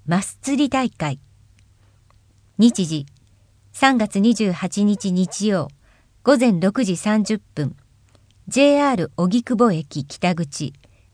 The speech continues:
青梅街道天沼陸橋出発、小雨実施。場所、フィッシュオン鹿留、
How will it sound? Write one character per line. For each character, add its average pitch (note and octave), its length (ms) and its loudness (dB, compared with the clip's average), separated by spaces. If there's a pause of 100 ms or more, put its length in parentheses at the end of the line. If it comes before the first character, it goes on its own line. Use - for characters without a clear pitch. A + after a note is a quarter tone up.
(280)
青 C#4 140 10
梅 D4 180 4
街 C#4+ 260 2
道 E3 300 0 (260)
天 A#3+ 280 2
沼 D4 280 4
陸 C4+ 160 -2 (100)
橋 E3 220 0
出 C#3+ 260 -6
発、 E3 400 -8 (840)
小 G#3+ 140 2 (100)
雨 A#3 180 6
実 F#3+ 180 -2
施。 F#3+ 300 -6 (1120)
場 F#3 140 0
所、 - 280 -2 (920)
フ B3+ 60 0
ィ - 20 -
ッ - 20 2
シ - 280 -2
ュ D4+ 60 4
オ D4 100 4
ン A#3+ 100 -2
鹿 - 460 -2
留、 A3 320 2